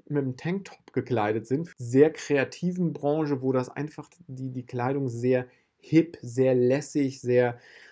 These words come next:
modebezogen ist, oder ob Sie in einem traditionellen Unternehmen am Start sind, der in einem gehobenen Mittelstand oder in einem Konzern, oder wo es tendenziell deutlich formellere, äh, Regeln gibt als eben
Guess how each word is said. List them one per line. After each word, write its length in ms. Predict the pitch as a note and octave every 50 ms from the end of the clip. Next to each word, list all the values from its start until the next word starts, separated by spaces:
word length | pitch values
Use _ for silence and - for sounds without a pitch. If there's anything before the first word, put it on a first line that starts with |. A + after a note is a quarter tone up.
| _ _ -
modebezogen 1040 | D3 C3 C3+ C3+ C#3+ D#3+ A3 C4+ B3 F#3+ C#3 C3+ - - - B2+ A#2 A2 A2+ A2+ -
ist, 220 | C#3+ D3 D3+ -
oder 280 | C3+ D#3 E3 F3+ F3+ D3+
ob 80 | B2+
Sie 120 | - - C#3+
in 60 | C3+
einem 240 | A#2 A#2+ B2+ B2+ A#2+
traditionellen 1040 | - - A#2 A#2 A2+ A#2 - A2+ G#2+ G#2+ A2 A#2 C3 D3+ E3 F3 F#3 G3 G3+ G3+
Unternehmen 600 | - C#3+ C3+ C#3+ C#3+ C#3 C3+ C3+ C#3 C#3 C3 C3 - - _ _
am 280 | C3 C3 C#3 B2+ A#2+
Start 600 | - - - - - - - C3 C3 C#3 - -
sind, 320 | - C#3+ C#3+ C#3+ C#3+ C#3+ -
der 120 | A#2+ -
in 160 | - B2+ B2
einem 280 | A#2+ A2 A2+ A#2 A#2 A#2
gehobenen 440 | A#2 A2+ A#2+ C3 C3+ C3 B2 A2+ A#2
Mittelstand 540 | C#3+ D#3 D#3 C3+ - - - B2+ C3 C3
oder 140 | A#2+ A2+ A2+
in 80 | A2 A2
einem 200 | A2+ G#2+ G#2+ -
Konzern, 840 | - - - G#2+ G#2 G2+ - - - A2 G#2+ A2+ C3+ E3 F3+ E3+ -
oder 140 | - - -
wo 80 | A#2 A2+
es 100 | A2+ -
tendenziell 520 | - - C3+ C#3+ C#3+ B2+ - - A#2 A2
deutlich 320 | A2 A2+ C3+ D#3+ E3+ D#3 -
formellere, 720 | - B2+ A#2 A2+ A#2+ C3 C#3+ C3+ B2 B2 B2 A#2+ A#2 -
äh, 160 | - B2 A#2
Regeln 400 | A2+ - B2 B2+ C3 C3+ B2 A#2+
gibt 240 | A#2 B2 A#2 - -
als 180 | - A2 - -
eben 360 | A#2+ A#2 A2 A2+ A2+ G#2+